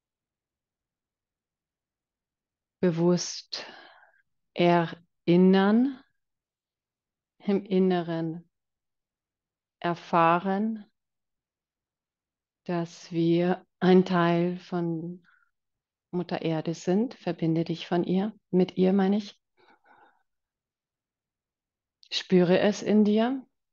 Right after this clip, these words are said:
Und innerlich richte dich auf und verbinde dich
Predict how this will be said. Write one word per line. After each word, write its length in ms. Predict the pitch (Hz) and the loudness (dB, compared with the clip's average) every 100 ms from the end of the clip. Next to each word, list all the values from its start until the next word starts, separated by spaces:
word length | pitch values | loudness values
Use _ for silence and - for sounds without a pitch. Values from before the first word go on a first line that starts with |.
| _ _ _ _ _ _ _ _ _ _ _ _ _ _ _ _ _ _ _ _ _ _ _ _ _ _ _ _ _ _ _ _ _ _ _ _ - - - _ _ _ | _ _ _ _ _ _ _ _ _ _ _ _ _ _ _ _ _ _ _ _ _ _ _ _ _ _ _ _ _ _ _ _ _ _ _ _ -20 -20 -20 _ _ _
Und 160 | 180 165 | -8 -2
innerlich 460 | 185 202 190 185 | 2 4 2 0
richte 300 | 190 190 190 | -4 -4 -6
dich 240 | 180 170 - | -6 -10 -6
auf 480 | 156 160 180 226 | -4 -2 -4 -4
und 220 | 208 190 185 | -6 -6 -6
verbinde 560 | 175 160 175 170 170 | -10 -8 -4 -2 -2
dich 480 | 165 165 - - - | -4 -8 -12 -20 -20